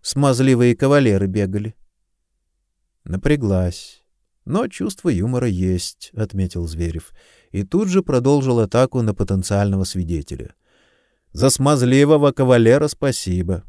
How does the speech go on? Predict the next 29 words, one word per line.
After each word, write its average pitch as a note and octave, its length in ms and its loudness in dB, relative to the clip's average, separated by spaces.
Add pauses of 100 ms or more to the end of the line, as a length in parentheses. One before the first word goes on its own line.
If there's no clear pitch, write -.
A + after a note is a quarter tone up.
(140)
Давно C3+ 480 2
меня B2+ 260 2
никто B2 320 0
так A2+ 200 0
не G#2+ 120 0
называл. F#2 500 -2 (640)
А F#2+ 120 -2
пришёл B2+ 440 2
я D#3+ 140 4
сюда E3 280 2
за E3+ 120 2
помощью. E3+ 600 -6 (680)
Как C3+ 220 -2
только C#3 360 2
вас B2+ 220 2
увидел, A#2+ 540 0
сразу A2+ 400 -2
понял, C3+ 340 -4
что - 220 -6
вы E2+ 180 -4
мне G#2+ 160 -2
не C#3+ 120 -4
откажете". F2 680 -10 (920)
"Это F#3 260 2
в F3+ 100 -6
чём C3+ 360 2
же?" — C3+ 180 -6 (180)
поинтересовалась C3+ 800 -4
вахтёрша. B2+ 640 -6